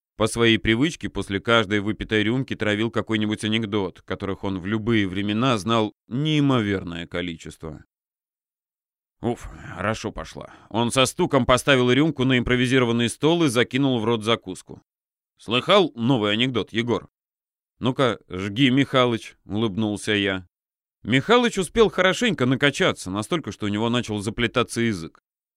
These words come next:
После четвертой выпитой рюмки мы перешли на "ты" и стали чуть ли не друзьями,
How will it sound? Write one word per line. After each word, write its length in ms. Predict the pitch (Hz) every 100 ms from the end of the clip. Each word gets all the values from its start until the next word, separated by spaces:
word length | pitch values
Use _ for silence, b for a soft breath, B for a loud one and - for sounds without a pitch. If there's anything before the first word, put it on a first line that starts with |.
| _ -
После 320 | 113 107 110
четвертой 560 | - 113 117 160 180 160
выпитой 400 | 170 160 143 165
рюмки 300 | 160 160 143
мы 200 | 131 185
перешли 440 | 190 151 - 147
на 160 | 165 151
"ты" 280 | - 113 113
и 40 |
стали 300 | - 147 156
чуть 220 | 117 120
ли 80 | 110
не 120 | 110
друзьями, 600 | 107 123 101 98 101 92